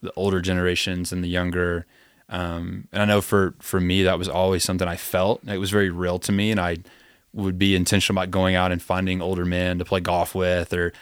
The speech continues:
have breakfast with and things like that. Um, so I'm just curious, for someone who's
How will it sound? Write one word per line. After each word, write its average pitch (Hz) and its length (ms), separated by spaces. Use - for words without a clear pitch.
have 95 180
breakfast 92 400
with 90 320
and 90 100
things 87 200
like 87 180
that. 90 340
Um, 90 480
so - 140
I'm 139 60
just 135 120
curious, 113 260
for 107 120
someone 107 340
who's 98 300